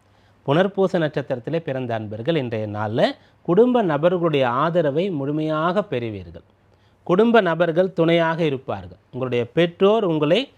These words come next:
நம்பி, உங்களுக்காக பெரிய அளவிற்கு முயற்சி செய்து, உங்களை நல்ல ஒரு கல்லூரியிலே சேர்த்து விடக்கூடிய யோகமானது இன்றைய நாள்ல இருக்கின்றது. பூச நட்சத்திரத்திலே பிறந்த அன்பர்கள் இன்றைய நாள்ல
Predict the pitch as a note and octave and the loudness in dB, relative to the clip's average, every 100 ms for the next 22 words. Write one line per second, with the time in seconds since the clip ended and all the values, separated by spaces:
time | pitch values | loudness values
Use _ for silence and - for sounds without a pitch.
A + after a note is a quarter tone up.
0 | _ _ A#2 B2+ E3 G3 F3+ G3+ - C#3 | _ _ -2 0 0 0 0 0 -2 -4
1 | D3+ D#3+ D3+ C#3+ C#3+ F#3+ G#3 - C#3+ E3 | 0 0 0 -2 0 0 -2 -2 0 2
2 | A3 G3 D#3+ D3 C#3 F3 E3 - _ _ | 2 2 0 0 0 -2 -2 -4 _ _
3 | _ _ _ _ _ B2+ D3 F3 E3 D3 | _ _ _ _ _ -4 2 2 0 -4
4 | C#3+ D3 C3+ E3 A#3 A#3+ - _ - C#3+ | 0 0 0 2 2 0 -10 _ -2 2
5 | D3 F#3+ F3 C3+ D#3 F#3+ A#3 E3+ - _ | 4 2 0 0 2 2 2 2 -4 _
6 | _ _ _ _ _ _ _ - D3+ C#3+ | _ _ _ _ _ _ _ -4 -2 2
7 | C#3+ F3 D#3+ C#3+ D3+ A3 G3 F3+ G3 F#3+ | 2 2 0 0 0 0 2 0 2 0
8 | E3 D#3+ D3 C3 C3 C#3 B2+ B2 A#2+ C#3+ | 2 0 0 2 2 2 0 -2 -2 -4
9 | C#3+ A#2 A2+ G#2 G#2 D#3 - - G#2 - | -4 -4 -6 -6 -4 -4 -4 -8 -10 -10
10 | G2 F2+ D#2+ - _ _ _ _ _ _ | -16 -18 -20 -20 _ _ _ _ _ _
11 | E3+ A3 A#3 G#3 E3+ E3+ E3 D#3 F3 F3 | 2 2 4 0 0 -2 -2 -2 -4 -2
12 | D3 C#3 B2 A#2 A#2+ D3+ G#3 C#3+ C#3 C#3 | -2 -2 -4 -4 -6 -4 -2 -2 0 0
13 | A#2 A2+ A#2 A#2 G3 | 0 -2 -4 -2 -2